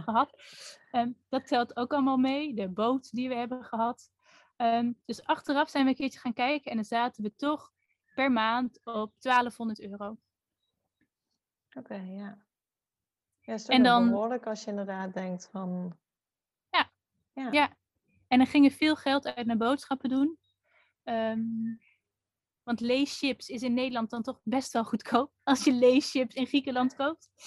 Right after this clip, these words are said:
Speaker 1: <laughs>
Speaker 2: Ehm, eh, ja, en de grap is dat het uit eten er dan weer niet bij zit, want alles zat dicht. Dus we hebben
Speaker 1: Ja.
Speaker 2: vrij weinig zijn we wezen uit eten. Ehm, ja, het kan anders natuurlijk, hè. Het, het,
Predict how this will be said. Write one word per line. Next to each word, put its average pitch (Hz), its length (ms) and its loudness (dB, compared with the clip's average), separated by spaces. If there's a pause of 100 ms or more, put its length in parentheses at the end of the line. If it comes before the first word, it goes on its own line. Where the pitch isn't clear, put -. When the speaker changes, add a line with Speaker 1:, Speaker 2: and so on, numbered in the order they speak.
(220)
Speaker 1:
<laughs> 302 400 -10
Speaker 2:
Ehm, 269 680 4 (920)
eh, 233 360 -4 (240)
ja, 320 180 2
en 285 60 4
de 277 60 6
grap 320 240 0
is 302 100 -2
dat 277 240 -2 (160)
het 240 180 -6
uit 262 200 0
eten 339 320 0
er 208 80 -8
dan 208 140 -6
weer 214 120 -4
niet 294 160 -2
bij 262 220 -2
zit, 233 200 -6
want 226 160 -4
alles 214 280 -6
zat 226 180 -6
dicht. 285 380 -4
Dus 240 160 -8
we 240 80 -6
hebben 220 460 -4 (140)
Speaker 1:
Ja. 277 280 -6
Speaker 2:
vrij 220 200 -2
weinig 233 380 0
zijn 202 220 -10
we 202 60 -10
wezen 208 260 -6
uit 226 180 -2
eten. 247 440 0 (600)
Ehm, 247 480 0 (1080)
ja, 294 320 -2 (340)
het - 140 -6
kan 381 180 4
anders 349 320 2
natuurlijk, 269 480 -2
hè. 294 100 0
Het, 269 300 -2
het, - 200 -16